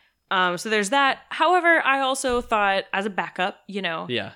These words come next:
Speaker 2: yeah.
Speaker 1: Jack in the Box, maybe a penalty box, maybe a famous hockey player. Thought about Wayne Gretzky,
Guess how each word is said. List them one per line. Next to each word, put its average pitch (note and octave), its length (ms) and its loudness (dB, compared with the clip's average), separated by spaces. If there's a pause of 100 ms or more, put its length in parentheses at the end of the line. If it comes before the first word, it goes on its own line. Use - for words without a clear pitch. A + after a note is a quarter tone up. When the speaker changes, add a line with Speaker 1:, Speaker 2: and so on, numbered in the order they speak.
(140)
Speaker 2:
yeah. G2+ 100 -8
Speaker 1:
Jack F#3+ 220 -2
in A3+ 80 -6
the G#3 80 -4
Box, F#3+ 560 -2
maybe F3+ 400 -4
a E3 40 -10
penalty A#3 420 -6
box, F#3+ 440 -2
maybe F3 200 -6
a - 40 -6
famous D#3+ 300 -6
hockey G#3+ 340 -4
player. G3 540 -2 (200)
Thought F#3+ 140 0
about E3 240 -2
Wayne D#3 260 -6
Gretzky, A#3+ 520 -2